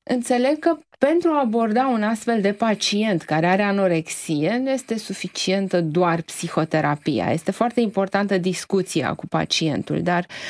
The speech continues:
trebuie și un tratament. Un tratament medicamentos. Eu acum, primul lucru la care mă pot gândi este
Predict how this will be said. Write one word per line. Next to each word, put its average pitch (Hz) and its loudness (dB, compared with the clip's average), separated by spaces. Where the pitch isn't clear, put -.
trebuie 214 0
și 233 -2
un 240 2
tratament. 214 0
Un 202 2
tratament 196 2
medicamentos. 202 0
Eu 175 4
acum, 208 0
primul 214 2
lucru 220 -2
la 196 2
care 190 2
mă 180 2
pot 190 0
gândi 185 2
este 180 2